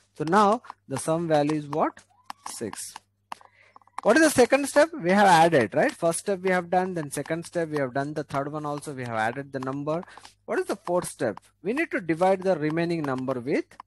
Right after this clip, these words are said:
ten here. So n is equals to, sorry. So n is equals to n by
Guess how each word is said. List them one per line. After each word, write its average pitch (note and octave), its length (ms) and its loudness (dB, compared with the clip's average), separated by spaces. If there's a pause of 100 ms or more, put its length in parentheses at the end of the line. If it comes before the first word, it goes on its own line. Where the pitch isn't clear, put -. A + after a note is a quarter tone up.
(880)
ten C3 240 0
here. A2 500 -4 (1600)
So E3 120 8
n A#3+ 280 8
is G#3 180 6
equals C#3 360 4
to, E4 260 4 (880)
sorry. - 300 -12 (1000)
So - 200 -4 (160)
n B3 200 6 (100)
is D#3 220 2
equals A#2 400 -2
to F4+ 260 -4 (340)
n D#3 340 4
by G#3 300 2